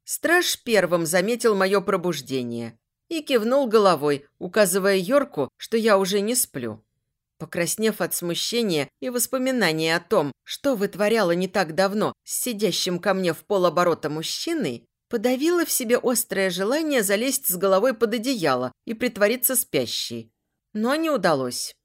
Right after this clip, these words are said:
Меня заметили раньше, чем успела это сделать. «Твоя женщина должна одеться», сказал страж, вставая. Сидел он до этого очень забавно,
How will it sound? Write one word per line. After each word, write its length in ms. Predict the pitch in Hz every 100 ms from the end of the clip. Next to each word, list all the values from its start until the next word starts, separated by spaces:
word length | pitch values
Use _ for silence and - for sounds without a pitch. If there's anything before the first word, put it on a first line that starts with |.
| _ -
Меня 340 | 185 226 339
заметили 540 | 339 311 302 302 330 330
раньше, 480 | 196 160 147 - 151
чем 240 | 180 165
успела 400 | 151 - 208 196
это 300 | 160 170 165
сделать. 640 | 139 117 120 120 - - _ _ _ _ _ _ _ _ _ _ -
«Твоя 300 | 160 160 156
женщина 580 | 135 220 233 - 147 143
должна 500 | 156 156 151 185 208
одеться», 640 | 165 123 117 - 127 113 _ _
сказал 520 | - - 262 320 339
страж, 480 | 294 - 214 214 -
вставая. 760 | - - - 214 135 113 110 _ _ _ _
Сидел 520 | - - 196 294 339
он 180 | 285 202
до 80 | 214
этого 340 | 285 302 247
очень 320 | 285 294 320 294
забавно, 640 | 320 247 139 120 127 117